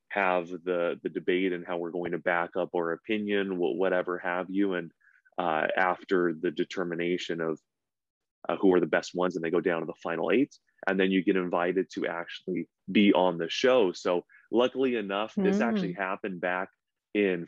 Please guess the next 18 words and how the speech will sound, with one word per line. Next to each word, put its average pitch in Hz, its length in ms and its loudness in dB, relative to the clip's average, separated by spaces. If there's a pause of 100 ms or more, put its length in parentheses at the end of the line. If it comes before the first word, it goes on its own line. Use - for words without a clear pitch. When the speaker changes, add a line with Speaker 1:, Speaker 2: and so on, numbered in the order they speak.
(120)
Speaker 1:
February, 107 600 2
March 92 500 -4
of 87 140 -6
two 101 200 -4
thousand 90 420 0
and 80 180 -10
twenty. 104 360 0
So 85 340 -2 (400)
if 101 160 4
you're, 95 240 6
you 92 160 0
know, 90 140 0
connecting 101 580 -4
timelines, 104 680 -2
and 87 100 -6
that's 90 200 -4
right 95 300 0
before, 87 520 -2